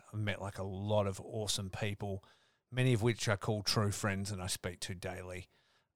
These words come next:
Um, the support that I've had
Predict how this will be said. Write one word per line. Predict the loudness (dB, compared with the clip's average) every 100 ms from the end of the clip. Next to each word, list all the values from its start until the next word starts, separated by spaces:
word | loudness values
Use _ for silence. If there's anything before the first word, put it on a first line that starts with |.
| -4
Um, | -2 0 -2 -6 -12 _ _ _ _ _ -20 -20 _ -8
the | -2
support | -2 -2 0 2 2 0
that | 2
I've | 2 2
had | 2 2 2 -6